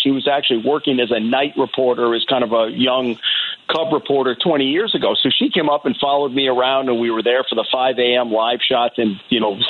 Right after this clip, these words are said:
three below weather. So I've known Kristen well over the years. You could tell early on that she, she really had the desire. She went to the Philadelphia network. That was her hometown, N B C ten there, and then she got picked up by the network.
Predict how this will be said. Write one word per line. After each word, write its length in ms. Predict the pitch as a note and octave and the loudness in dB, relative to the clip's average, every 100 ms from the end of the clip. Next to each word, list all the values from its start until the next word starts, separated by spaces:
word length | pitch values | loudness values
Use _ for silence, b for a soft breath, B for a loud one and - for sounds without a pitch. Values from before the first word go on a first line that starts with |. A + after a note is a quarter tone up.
| - | 0
three 200 | B2+ A#2+ | 2 2
below 340 | A#2 A#2+ A#2 | 2 2 2
weather. 380 | A2+ D#3 C3 G#2+ | 2 0 0 0
So 260 | - D3 B B B | 2 2 B B B
I've 160 | E3 D3+ | -2 0
known 240 | E3 G#3+ | 0 0
Kristen 500 | G#3+ G3 F#3 F#3+ D#3+ | 0 -2 0 0 0
well 260 | D3+ D3+ D3+ | 2 2 2
over 240 | D3+ D3+ D3+ | 0 0 0
the 80 | C3+ | -2
years. 420 | B2+ C3 B2+ A#2+ | 0 0 0 0
You 120 | B2 | 0
could 140 | C3 A#2 | 0 0
tell 280 | D3+ D#3+ D#3+ | 0 0 2
early 340 | D3+ D3 C#3 C3 | 2 2 2 2
on 280 | C3+ C3 | 0 0
that 120 | A#2+ A#2 | -2 -2
she, 300 | - B2 A#2+ | 0 -2 -2
she 220 | - - C3 | -2 0 0
really 400 | B2+ D3+ D#3 B2+ | 0 0 0 0
had 180 | C3 | 0
the 80 | C3 | -2
desire. 720 | A2 B2+ G#2+ A#2+ C3 C3+ C3+ A#2+ B B B - | -2 -2 0 0 2 0 0 -2 B B B 0
She 80 | C#3 | 0
went 220 | C3+ C#3+ | 0 0
to 60 | C3 | -2
the 100 | - - | 0 0
Philadelphia 720 | D3 C#3 C3 C3 C3+ B2+ B2+ - | 2 2 0 0 0 0 0 0
network. 560 | C3 - C3+ C3 B2+ - | 0 0 0 0 0 -2
That 140 | B2+ B2 | -2 0
was 100 | B2 | 0
her 60 | A#2+ | 0
hometown, 680 | A#2+ B2+ B2 B2+ B2+ B2 | 0 0 0 0 0 0
N 120 | A#2+ B2 | 0 0
B 140 | B2 - | -2 0
C 160 | B2 A2 | 0 0
ten 340 | C3 B2 A#2 | 0 0 0
there, 360 | A#2 B2+ B2+ B2 | 0 0 0 0
and 180 | B2+ A#2+ | 0 0
then 140 | B2 A#2+ | 0 0
she 240 | B2+ B2 - | -2 -2 -2
got 200 | A#2+ - | -2 0
picked 220 | C3 A2 | -2 0
up 160 | C3 - | -2 0
by 120 | A#2+ | 0
the 100 | A2 | 0
network. 480 | C3 D#3+ - G#2 | 0 0 0 0